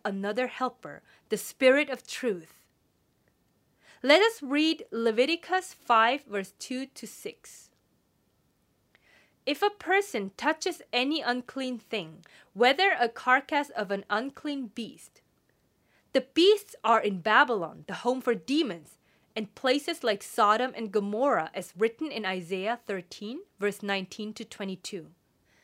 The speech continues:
They are ostriches, hyenas, and jackals. The wild beast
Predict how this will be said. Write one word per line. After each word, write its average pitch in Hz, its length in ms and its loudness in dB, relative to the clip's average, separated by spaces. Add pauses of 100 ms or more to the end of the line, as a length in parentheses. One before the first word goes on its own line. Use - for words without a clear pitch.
(720)
They 311 220 4
are 359 220 4
ostriches, 262 1040 0
hyenas, 262 880 0
and 208 200 -4
jackals. - 720 0 (840)
The 233 100 8
wild 262 440 6 (100)
beast 262 560 -4